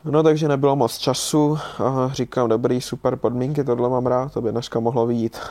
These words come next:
No, tak jsem tlačil hned. Takže první sektor byl mokrý, druhý polomokrej, třetí suchý a čtvrtý úplně mokrý, takže super úplně.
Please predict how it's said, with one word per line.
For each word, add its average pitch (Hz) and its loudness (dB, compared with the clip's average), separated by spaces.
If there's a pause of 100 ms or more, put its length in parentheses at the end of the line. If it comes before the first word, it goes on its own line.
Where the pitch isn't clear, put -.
(160)
No, 127 -6
tak 135 -2
jsem 127 -2
tlačil 127 0
hned. 139 -2 (1400)
Takže 117 -2 (280)
první 131 -2
sektor 131 -4
byl 117 0
mokrý, 143 -2 (360)
druhý 120 0
polomokrej, 123 0
třetí 120 -6
suchý - -6
a 120 0
čtvrtý 117 -4
úplně 117 -4
mokrý, 117 -4
takže - -10 (800)
super 117 -4
úplně. 131 -4